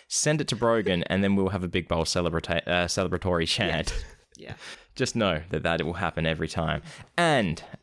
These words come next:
Speaker 1: um, we have to give a shout out to our very first patron, the first person to jump on that, and that was Ran Chan. You know, friend of the
Speaker 2: Woo!
Speaker 1: show, has sent in,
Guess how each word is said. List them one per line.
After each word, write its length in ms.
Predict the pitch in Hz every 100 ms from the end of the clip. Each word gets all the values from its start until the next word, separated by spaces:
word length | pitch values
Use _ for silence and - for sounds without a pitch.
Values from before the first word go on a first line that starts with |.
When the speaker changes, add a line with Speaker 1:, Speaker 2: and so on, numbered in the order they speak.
| _ -
Speaker 1:
um, 760 | 107 107 107 104 104 104 101 - _ - -
we 140 | 143
have 120 | 135 135
to 80 |
give 140 | 117 98
a 320 | - - -
shout 280 | - 98 90
out 260 | 90 -
to 600 | - 101 90 87 85 85 - -
our 300 | 82 80 - - _
very 460 | 123 98 107 117 104
first 420 | - 107 98 -
patron, 580 | - 85 - - 76 - - _ _ -
the 80 |
first 300 | - 113 104 -
person 400 | 98 90 - 87
to 200 | 82 80
jump 300 | 90 92 90
on 140 | 85
that, 180 | 73 71
and 100 | 82
that 120 | 95
was 140 | 87 76
Ran 300 | 73 71 67
Chan. 400 | - 73 67 69 -
You 120 | 92
know, 140 | 85 65 427
friend 160 | 659
of 60 | 698
the 60 | 679
Speaker 2:
Woo! 40 | 587
Speaker 1:
show, 160 | 98 90 - -
has 120 | -
sent 320 | - 143 139
in, 300 | 135 117 110